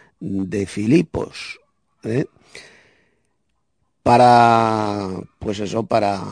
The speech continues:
para hablarles de cómo estaba el apóstol Pablo, ¿eh? También Pablo habló de sus propios asuntos,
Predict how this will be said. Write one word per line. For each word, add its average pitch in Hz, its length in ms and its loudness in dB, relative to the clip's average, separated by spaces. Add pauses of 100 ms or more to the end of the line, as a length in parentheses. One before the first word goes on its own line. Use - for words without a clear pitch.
(100)
para 95 180 -10
hablarles 117 680 -2
de 104 140 -6
cómo 104 220 -6
estaba 101 240 -4
el 101 60 -4
apóstol 92 440 -10
Pablo, 135 560 2 (480)
¿eh? 113 160 -6
También 110 420 -6
Pablo 110 300 -2
habló 107 220 -4
de 107 80 -4
sus 98 200 -10
propios 101 380 -6
asuntos, 127 1040 -4